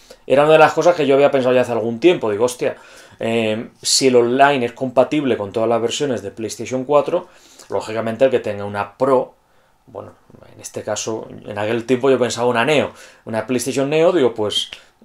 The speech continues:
tendrá más ventaja por el frame rate, pero ya han dejado claro que en el online van a dejar el frame rate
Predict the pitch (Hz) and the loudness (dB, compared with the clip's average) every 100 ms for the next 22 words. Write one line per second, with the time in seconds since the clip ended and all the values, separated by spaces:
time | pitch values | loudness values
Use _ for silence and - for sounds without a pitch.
0 | - - 117 107 117 123 131 131 135 131 | -18 -6 -6 -2 -2 2 2 2 0 2
1 | 131 - 160 175 123 107 113 98 98 180 | 4 4 4 2 -2 -2 -6 -8 -2 -2
2 | 117 - - _ 98 101 113 123 123 131 | -2 -6 -20 _ -12 -4 -2 -2 2 2
3 | 135 135 147 143 117 104 107 113 135 - | 4 2 2 -2 -4 -6 -4 -4 -6 -14
4 | - - - 101 110 113 110 113 117 120 | -20 -20 -18 -8 -4 -2 -4 -4 -4 -4
5 | - 120 113 117 127 | -4 -6 -4 -4 -4